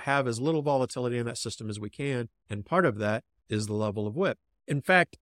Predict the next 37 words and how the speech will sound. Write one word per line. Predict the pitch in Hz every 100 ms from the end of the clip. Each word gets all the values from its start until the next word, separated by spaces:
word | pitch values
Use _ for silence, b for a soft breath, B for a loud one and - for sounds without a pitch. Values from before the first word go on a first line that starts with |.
| _ _ 147
the | 147
funny | - 233 202
thing | - 170 175 165 151 -
about, | 120 131 127 -
like, | 120 120 117 -
averaging | 127 143 147 131 127 123 120 117 123 - 117
extremes | - - 160 208 127 113 107
like | 113 101 -
that, | 104 107 131
you | 123 117
know, | 113
like | 113 113 -
the |
restaurant | 117 120 - 120
at | 117
three | - 117 113
A | 117
M | 117 117
and | 110
the | 107
restaurant | 120 - 117 107
at | 104
dinner | 123 131
time, | - 107 107 - _
is | 127
that | 131 165 135
the | 131
average | 127 156 185 196 156
that | 147
you | 151
come | 151 127 139
up | 147
with | 196 214 - b b
may | 123 165 185
never | 165 196 196 -
actually | 160 - - 160
occur | 127 113 - 196 127 117